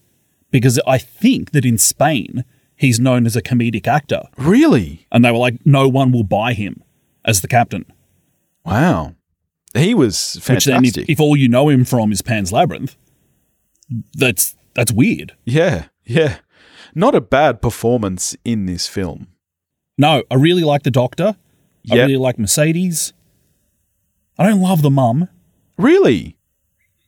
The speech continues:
Speaker 1: Yeah.
Speaker 2: I think she does a fairly good job. I mean, she arguably, and it's surprising, you would think
Speaker 1: Not
Speaker 2: that
Speaker 1: a
Speaker 2: she would
Speaker 1: ton to,
Speaker 2: have a
Speaker 1: not a
Speaker 2: larger
Speaker 1: ton
Speaker 2: role,
Speaker 1: to
Speaker 2: but
Speaker 1: work with.
Speaker 2: no, there's not a ton to work with. Most of her job is just to stay in bed and be sickly.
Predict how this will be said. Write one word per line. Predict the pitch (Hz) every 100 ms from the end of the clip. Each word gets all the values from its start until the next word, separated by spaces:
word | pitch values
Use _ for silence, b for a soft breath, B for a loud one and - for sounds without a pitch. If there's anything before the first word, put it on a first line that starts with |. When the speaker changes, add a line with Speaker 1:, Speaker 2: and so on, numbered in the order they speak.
| _ -
Speaker 1:
Yeah. | 156 151 147 135
Speaker 2:
I | 254
think | 415 -
she | 247
does | 165 131
a |
fairly | - 127 127
good | 139 135
job. | 180 254
I | 285
mean, | 294 B B
she | - 262 214 -
arguably, | 127 175 165 120 120 -
and | - 175
it's | 165 -
surprising, | 135 165 139 107
you | 110 123
would | 123
think | - 196
Speaker 1:
Not | 233 180
Speaker 2:
that |
Speaker 1:
a |
Speaker 2:
she | - 160
would |
Speaker 1:
ton | 139
to, | 123
Speaker 2:
have | 107
a |
Speaker 1:
not | 165
a | 180
Speaker 2:
larger | 104 92
Speaker 1:
ton | 101
Speaker 2:
role, | 120 110
Speaker 1:
to | 95
Speaker 2:
but | 95
Speaker 1:
work | 110 98
with. | 92 82
Speaker 2:
no, | 151 147
there's | 127 117
not | 135
a | 165
ton | 135 104
to |
work | 104 98 104
with. | 98
Most | 117 131 170
of | 123
her | 117
job | 98 101 98
is | -
just | 101 -
to | 110
stay | - 101
in | 90
bed | 92 98
and | 95
be | 90
sickly. | - 190 - 90 92